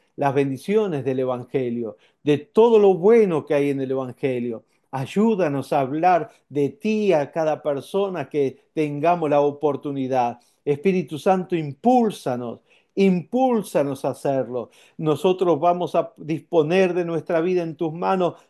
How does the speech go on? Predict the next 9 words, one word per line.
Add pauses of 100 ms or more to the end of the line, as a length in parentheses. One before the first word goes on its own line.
para
que
fluya
palabra,
para
que
fluya
la
administración.